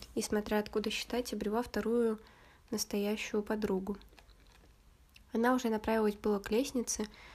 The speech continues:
но передумала, обернулась и спросила: "Ты говоришь, твой отец болел за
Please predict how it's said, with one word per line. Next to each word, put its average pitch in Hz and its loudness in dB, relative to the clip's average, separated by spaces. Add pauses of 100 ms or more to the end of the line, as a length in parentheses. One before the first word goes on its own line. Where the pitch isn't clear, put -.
(240)
но 240 2
передумала, 226 2
обернулась 214 0
и 240 -12
спросила: 196 -4 (1500)
"Ты 220 0
говоришь, 226 2
твой 220 0
отец 262 -2
болел 220 0
за 220 0